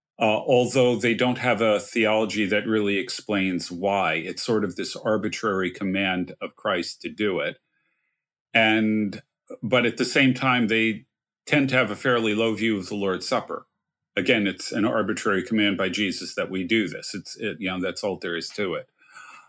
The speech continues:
Um, what I have been thinking about, and particularly in connection with the supper, is that there are two things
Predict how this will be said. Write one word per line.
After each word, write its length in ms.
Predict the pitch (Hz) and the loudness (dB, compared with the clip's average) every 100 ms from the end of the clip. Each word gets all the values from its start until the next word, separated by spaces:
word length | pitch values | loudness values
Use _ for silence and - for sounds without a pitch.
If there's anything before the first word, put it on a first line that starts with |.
| _ _ _ | _ _ _
Um, 340 | 113 113 110 - _ _ _ _ - | 2 2 0 -6 _ _ _ _ 0
what 260 | 131 143 | 2 4
I 180 | 139 170 | 2 2
have 200 | 180 190 | 0 0
been 160 | 123 113 | 0 0
thinking 400 | 139 123 123 110 | 2 2 2 0
about, 300 | 101 101 101 | 2 0 0
and 120 | 90 | -2
particularly 760 | 117 120 135 143 117 107 104 | -6 -4 -4 0 2 2 0
in 40 | 95 | -2
connection 500 | - 110 101 - 101 | -2 -2 -2 -4 -4
with 140 | 92 | -4
the 80 | 98 | -8
supper, 400 | - 120 - 95 | -2 -2 -2 -4
is 160 | 90 | -4
that 160 | - 113 | -4 -2
there 180 | 131 117 | -2 0
are 220 | 113 110 | 0 -2
two 240 | - - | -8 -6
things 480 | 180 - 135 123 - | -4 0 2 2 -2